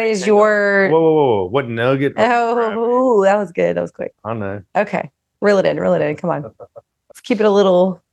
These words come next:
Speaker 1: closer to P G thirteen.
Speaker 2: No, no, no. We're not doing
Speaker 1: <laughs>
Speaker 2: that. We're grabbing nuggets here.
Speaker 1: Ooh.
Speaker 2: That's once the cameras go off. What were you saying?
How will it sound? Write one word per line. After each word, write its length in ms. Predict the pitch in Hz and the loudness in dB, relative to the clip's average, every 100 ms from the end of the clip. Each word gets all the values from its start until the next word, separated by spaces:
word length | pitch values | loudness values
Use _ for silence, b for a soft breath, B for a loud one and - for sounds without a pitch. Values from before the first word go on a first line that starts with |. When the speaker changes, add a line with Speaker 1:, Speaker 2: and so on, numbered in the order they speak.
| _ _ | _ _
Speaker 1:
closer 260 | _ 190 175 | _ -4 -2
to 80 | 170 | -4
P 140 | 180 | -6
G 120 | 175 | -6
thirteen. 440 | - - - 175 156 _ _ - | -8 -8 -8 -14 -14 _ _ -4
Speaker 2:
No, 120 | 110 | -4
no, 140 | 90 82 | -4 -12
no. 140 | 73 | -14
We're 140 | 92 101 | -4 -2
not 80 | - | 0
doing 100 | 285 | 0
Speaker 1:
<laughs> 60 | 311 | 0
Speaker 2:
that. 140 | 269 - - | -2 -4 -4
We're 180 | 156 131 | -2 0
grabbing 320 | 139 110 104 | 0 -2 -2
nuggets 320 | 98 92 90 | -2 -2 -8
here. 180 | 90 87 | -12 0
Speaker 1:
Ooh. 580 | 214 226 262 214 175 214 202 _ _ _ _ _ | 4 4 4 0 0 -2 -6 _ _ _ _ _
Speaker 2:
That's 160 | 143 127 | -4 -2
once 160 | 117 | -4
the 60 | 92 | -4
cameras 280 | 95 92 87 | -8 -8 -8
go 160 | 87 | -8
off. 180 | 80 82 _ _ _ _ | -8 -10 _ _ _ _
What 240 | 147 151 | -2 0
were 60 | 139 | 0
you 100 | 127 | -2
saying? 420 | - 95 85 87 | -2 -4 -4 -10